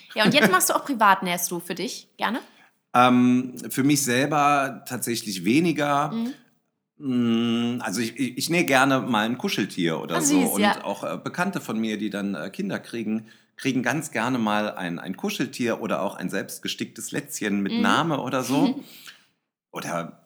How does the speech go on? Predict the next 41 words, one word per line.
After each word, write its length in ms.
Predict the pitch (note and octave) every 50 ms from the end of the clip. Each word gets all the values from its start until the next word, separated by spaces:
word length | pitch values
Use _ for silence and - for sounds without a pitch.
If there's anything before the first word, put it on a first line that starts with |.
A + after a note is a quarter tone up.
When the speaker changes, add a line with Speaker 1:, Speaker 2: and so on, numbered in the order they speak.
| _ _ -
Speaker 2:
ja, 180 | - G2+ F#2+ G2+
so 120 | F#2 F#2+ F#2+
Sachen. 340 | E2+ F2 D2+ - - F2+ D2+
Ich 100 | C#2 -
hab 120 | F2 -
meinen 220 | - F2+ F2+ F2+ E2+
Eltern 540 | E2 F#2+ - E3 B2+ F2 E2 D#2 D2+ - -
neulich 560 | F#2 F#2+ E2+ F2 F2 F#2 F2+ - - - - - -
neue 260 | - F2 F#2 G2 F#2+
Bezüge 400 | E2 E2 - - - A2+ G#2 G#2+
für 140 | - - E2+
die 100 | D#2+ C2
Eckbank 360 | - - - - C#2+ C#2+ -
genäht. 420 | C#2 C#2 D2 C#2+ D2 D2 - - _ _ -
Das 180 | - - - -
ist 160 | G#2 - -
jetzt 200 | G2 F#2+ - -
nicht 180 | A2 G#2+ G#2+
so, 560 | - G#2+ F#2 F2+ F2+ F2 F2 - - - _ _ _ _ _ - - - - - - - _ _ _ - - - - - - _ _ - - -
so 280 | E3 - G#2+ A#2+ -
aufregend, 800 | - - B2 - - - - - C3 C#3+ - - B1 - - -
Speaker 1:
Mhm. 80 | - G#3
Speaker 2:
aber 200 | - - C#3+ D#3
auch 140 | F3+ - -
irgendwie 320 | - D#3+ E3+ E3+ - F3
schön 400 | E3 - - E3+ F3+ G#3 G#3+ F3
und 160 | C#3+ B2 A2 B2
dass 120 | A#2 -
man 140 | C3 B2+ G#2+
weiß, 280 | F#2+ F#2+ B2 C#3 - -
es 120 | - -
passt 380 | - - A2+ C#3+ - - - -
und 80 | A2
dann 120 | G2+ G#2+ G#2
ist 100 | - -
es 100 | G2 -
auch 160 | G2+ E2 -
genau 280 | - G#2 G2 G2+ F#2+ G#2
auf 260 | - - - - -
Maß 480 | G2 F2 D#2 D#2 F#2 A2+ C3+ C3+ C3+ -
und 200 | - F#2 F2+